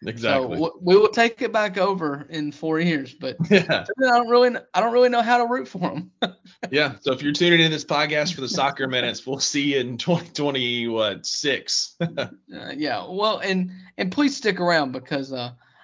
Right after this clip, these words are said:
Speaker 2: I do like to talk about American sports that you could
Speaker 1: Mm-hmm.
Speaker 2: adopt. You, people want Americans to adopt the, uh, soccer, a love for soccer.
Speaker 1: Yeah.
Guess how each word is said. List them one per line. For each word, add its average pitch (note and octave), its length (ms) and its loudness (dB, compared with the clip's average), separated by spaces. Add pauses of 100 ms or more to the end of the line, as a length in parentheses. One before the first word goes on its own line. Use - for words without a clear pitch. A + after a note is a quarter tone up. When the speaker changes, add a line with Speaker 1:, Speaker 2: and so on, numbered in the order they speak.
(120)
Speaker 2:
I D#3 100 0
do A3 220 -2
like G#3 200 -2
to G3 80 -10
talk F#3 280 -2
about D3+ 280 0
American F#3 420 -4
sports C3+ 520 -8
that C#3 220 -6
you F#3+ 200 -8
could D#3 240 -8
Speaker 1:
Mm-hmm. D#2+ 100 -12
Speaker 2:
adopt. - 460 -10
You, D3+ 260 0 (520)
people F3+ 340 -6
want E3 320 -8 (760)
Americans F3 540 -2
to E3+ 180 -4
adopt D#3 580 0 (920)
the, B2+ 460 -6
uh, B2 120 -10
soccer, A3 580 -6
a C#3+ 100 -2
love D3 220 -2
for D3 140 -6
soccer. F3+ 520 0
Speaker 1:
Yeah. C3 160 -12